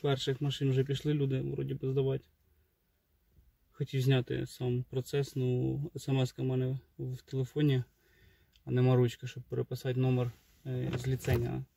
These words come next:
ну, з, номер на, направлення свого. Щоб прийдеться виключити відео.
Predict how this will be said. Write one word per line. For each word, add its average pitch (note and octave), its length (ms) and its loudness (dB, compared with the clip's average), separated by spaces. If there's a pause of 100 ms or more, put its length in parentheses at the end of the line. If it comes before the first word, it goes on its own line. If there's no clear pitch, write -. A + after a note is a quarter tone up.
(120)
ну, B2+ 180 2
з, B2 380 0
номер C#3 320 2
на, C#3 180 2
направлення C3 600 2
свого. B2 400 -2 (840)
Щоб - 280 -4 (3750)
прийдеться B2+ 360 -2
виключити B2+ 500 0
відео. C#3 300 2